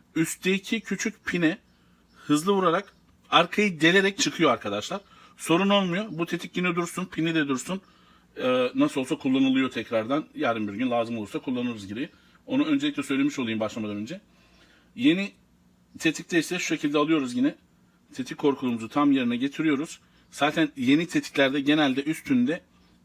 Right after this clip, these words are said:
pinle gelir. Onu hafiften ben önce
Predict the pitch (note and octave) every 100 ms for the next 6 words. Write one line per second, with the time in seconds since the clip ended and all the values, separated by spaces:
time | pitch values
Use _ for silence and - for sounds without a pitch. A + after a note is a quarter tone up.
0 | - - - D#3+ A#2+ G#2+ C#3 - _ _
1 | _ _ - E3 D#3 F#3 G3+ F3 - D3
2 | D#3+ E3 E3+ C#3+ D#3